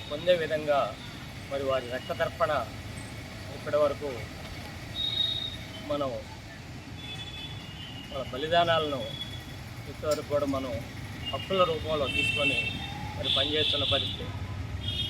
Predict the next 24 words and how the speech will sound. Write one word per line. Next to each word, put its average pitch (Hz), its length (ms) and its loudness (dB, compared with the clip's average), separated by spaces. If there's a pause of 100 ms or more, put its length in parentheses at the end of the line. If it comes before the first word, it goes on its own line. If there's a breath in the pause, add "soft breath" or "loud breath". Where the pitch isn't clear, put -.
(160)
కానీ 151 220 2
ఈరోజు 170 380 2
మరి 156 260 2 (240)
నరేంద్ర 160 280 -2
మోదీ 160 240 -2
వచ్చిన 143 320 2
తర్వాత 147 340 4 (1300)
రెండు 151 180 0
వేల 175 200 8
పద్నాలుగు 156 500 8
నుండి 151 260 2
రెండు 147 200 4
వేల 160 180 2
ఇరవై 151 240 4
నాలుగు 151 300 2
ఇప్పటి 156 220 0
వరకు 151 300 4
కూడా 143 380 2 (720)
మొత్తంగా 185 400 4
కూడా 180 180 6
కార్మిక 156 440 2
వర్గాన్ని 151 540 4 (880)
పాత 170 280 10
పద్ధతుల్లో 175 600 4